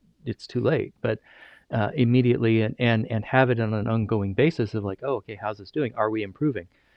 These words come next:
Um, and, and so, yeah, that makes a huge difference. Um, and, and there's, there's levels of, uh, very specific feedback we can give, um, to teachers and principals or any leader, um,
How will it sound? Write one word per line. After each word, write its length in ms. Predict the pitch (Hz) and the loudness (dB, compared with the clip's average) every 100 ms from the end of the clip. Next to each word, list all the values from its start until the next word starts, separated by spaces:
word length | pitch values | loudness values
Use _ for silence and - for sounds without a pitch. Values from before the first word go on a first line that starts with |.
| _ _ - | _ _ -6
Um, 400 | 113 104 98 101 - - | -2 0 -2 -6 -8 -4
and, 200 | 113 123 | -2 0
and 100 | 117 | 0
so, 80 | 123 | 4
yeah, 220 | 151 113 | 6 4
that 140 | 113 | 4
makes 220 | 117 113 | 0 -2
a 40 | 120 | -2
huge 260 | 139 170 120 | 0 0 -2
difference. 500 | - - - - - - | -8 -8 -12 -14 -16 -10
Um, 320 | 101 98 98 | -8 -6 -6
and, 200 | - 117 | -2 -2
and 280 | 131 120 117 - - _ - | 0 0 0 -4 -20 _ 0
there's, 320 | 113 113 107 139 | 2 4 0 -4
there's 380 | 120 110 104 - _ _ _ | 0 0 0 -8 _ _ _
levels 500 | 113 120 123 127 107 | 0 2 4 2 2
of, 200 | 117 101 107 - _ _ - | -2 -2 -6 -20 _ _ -6
uh, 360 | 110 101 98 110 | -4 -4 -6 -6
very 320 | 113 131 202 | 4 6 6
specific 460 | - 139 123 110 - | 2 0 0 -4 -4
feedback 380 | 117 101 101 107 | -2 0 -2 -4
we 100 | 98 | -4
can 140 | 98 | -2
give, 240 | 95 101 - - - _ | 0 -2 -4 -18 -20 _
um, 400 | - 104 107 107 - - | -6 -4 -2 -6 -10 -2
to 220 | 220 294 | 4 4
teachers 400 | - 143 131 117 | 4 0 4 4
and 160 | 113 110 | 2 2
principals 480 | 110 - 123 123 | -2 -2 -4 0
or 100 | 117 | 2
any 280 | 120 131 127 - _ _ - | 4 4 0 -4 _ _ -6
leader, 400 | 123 107 107 151 _ - _ | -2 0 0 -2 _ -20 _
um, 420 | 127 113 113 113 | -2 0 0 -2